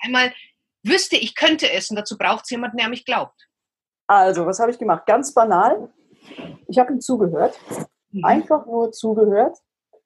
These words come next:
Speaker 2: Ich habe nichts bewertet. Sie haben von mir nicht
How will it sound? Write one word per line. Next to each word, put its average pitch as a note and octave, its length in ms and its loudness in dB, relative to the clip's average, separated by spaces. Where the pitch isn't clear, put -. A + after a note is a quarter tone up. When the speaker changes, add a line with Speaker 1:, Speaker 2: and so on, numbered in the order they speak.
Speaker 2:
Ich F#3+ 140 -6
habe A3+ 340 6
nichts G3+ 840 -4
bewertet. G#3 680 -2
Sie G3 100 0
haben G#3 120 0
von G#3 180 0
mir G#3+ 100 2
nicht G#3+ 240 -4